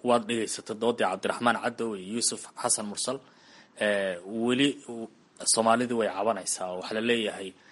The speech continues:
habraacii doorashada ee la soo saaray dhinacyo badan ayaa ka hor yimid oo siyaasiyiin ah. Eh, markaad adiga eegto habraacaasi, eh, shakhsiyan, maxaa kaaga muuqda? Maxaase is leedahay way keeni kartaa in laga cawdo?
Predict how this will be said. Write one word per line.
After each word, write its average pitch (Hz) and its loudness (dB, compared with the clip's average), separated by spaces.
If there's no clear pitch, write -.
habraacii 113 2
doorashada 113 0
ee 113 4
la 107 0
soo 113 2
saaray 107 4
dhinacyo 104 0
badan 113 2
ayaa 113 2
ka - -8
hor 120 0
yimid 104 -6
oo 95 -4
siyaasiyiin 107 -4
ah. 85 -10
Eh, 104 -2
markaad 131 -2
adiga 123 4
eegto - -4
habraacaasi, - 0
eh, 101 -2
shakhsiyan, 107 0
maxaa 131 -4
kaaga 120 4
muuqda? 104 -2
Maxaase 120 2
is - 0
leedahay 98 0
way 117 2
keeni 123 4
kartaa - 0
in 104 0
laga 95 0
cawdo? 87 -10